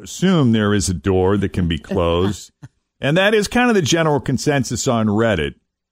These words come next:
Speaker 1: is that she's in the wrong here and she needs to support her husband's hobby because it's not hurting her in any way. And if you can't support it, leave him alone.
Speaker 2: I
Speaker 1: Let
Speaker 2: wonder
Speaker 1: him
Speaker 2: if he
Speaker 1: be.
Speaker 2: has, like, an original Taco Bell door, though. He may have a clear glass door that has a big Taco Bell logo on it that
Speaker 1: That's
Speaker 2: to
Speaker 1: funny.
Speaker 2: enter his office.
Speaker 1: That would be great.
Speaker 2: That would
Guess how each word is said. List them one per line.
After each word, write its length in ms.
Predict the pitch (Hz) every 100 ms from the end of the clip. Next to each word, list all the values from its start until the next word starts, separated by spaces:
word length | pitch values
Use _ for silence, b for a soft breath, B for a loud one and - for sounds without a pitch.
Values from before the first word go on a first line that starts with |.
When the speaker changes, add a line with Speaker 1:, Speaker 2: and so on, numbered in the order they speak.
| _
Speaker 1:
is 140 | 82
that 200 | 95 101 -
she's 360 | - 131 131
in 120 | 151
the 80 | 147
wrong 400 | 127 120 117 107
here 240 | 107 104 101
and 120 | 98
she 160 | -
needs 220 | 107 101 -
to 80 |
support 400 | 98 95 - 110
her 140 | 101 95
husband's 340 | 98 101 85
hobby 320 | 101 90 85
because 280 | 80 92 110
it's 100 | 131 127
not 200 | 143 110
hurting 320 | 117 104 90
her 240 | 82 82
in 80 | 78
any 180 | 71 67
way. 240 | 69 80
And 80 | 101
if 80 | 92
you 60 | -
can't 260 | 156 151
support 400 | - - 120 110
it, 140 | 101 101
leave 160 | 92
him 100 | 85
alone. 280 | 71 64 64
Speaker 2:
I 60 | -
Speaker 1:
Let 20 |
Speaker 2:
wonder 160 | - -
Speaker 1:
him 80 |
Speaker 2:
if 60 | -
he 60 | 165
Speaker 1:
be. 20 | 143
Speaker 2:
has, 320 | 147 143 -
like, 160 | 131 131
an 80 |
original 460 | 123 127 123 123 113
Taco 340 | - 123 117
Bell 220 | 113 117 104
door, 400 | 131 123 151 101
though. 180 | 101
He 160 | 98 139
may 160 | 139 120
have 180 | 117
a 120 | 120 117
clear 320 | _ 131 117
glass 380 | 127 113 107 -
door 340 | 123 131 113
that 160 | - 117
has 220 | 110 101
a 60 |
big 280 | 110 113 120
Taco 280 | - 113 -
Bell 240 | 107 104
logo 380 | 107 110 131 113
on 180 | 92 95
it 100 | 98
that 80 | 101
Speaker 1:
That's 140 | -
Speaker 2:
to 80 | -
Speaker 1:
funny. 260 | 82 80 73
Speaker 2:
enter 260 | 127 127
his 180 | 101 101
office. 280 | 104 95 -
Speaker 1:
That 320 | 104 113 117
would 120 | 101
be 100 | 80
great. 420 | 76 80 73 62 -
Speaker 2:
That 180 | 135
would 340 | 202 - 208